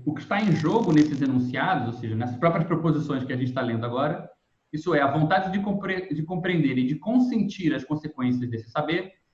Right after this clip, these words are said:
é por si só o fundamento necessário de um coletivo. Nem toda miséria do mundo pode esvaziar um indivíduo da sua falta de entendimento ou reconhecimento. Um coletivo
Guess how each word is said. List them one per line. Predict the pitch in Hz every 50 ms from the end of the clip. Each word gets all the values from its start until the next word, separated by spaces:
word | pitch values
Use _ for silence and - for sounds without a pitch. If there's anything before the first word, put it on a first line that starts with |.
| _ _
é | - 160
por | 160 - - -
si | - 247
só | 247 - - 190 185 185
o | 185 -
fundamento | 185 190 175 175 165 180
necessário | 180 175 170 - 170 - - 143 135 135 -
de | 151
um | 147
coletivo. | 151 165 165 165 165 - - - 110 107 - - _ _ _ _ _ _ _ _ _ _ _ -
Nem | 165 180 220 214 196
toda | 202 185 180
miséria | 180 180 165 135 139 135 131 135 135
do | 156 180
mundo | 175 185 214 214 220 -
pode | 208 196 190 185
esvaziar | 185 202 226 226 208 196 165 139 131 135 139
um | 147
indivíduo | 143 151 151 - 208 202 -
da | 190 185
sua | 185 - 220 220
falta | - - - 175 180 190 - 196 180
de | 185 190
entendimento | 165 - 185 185 185 185 160 143 147 151 151 156
ou | 147
reconhecimento. | 156 156 160 156 151 151 151 - 170 143 120 113 117 - - - _ _ _ _ _ _ _ _ _ -
Um | 139
coletivo | - - 165 165 160 165 165 196 214 202 196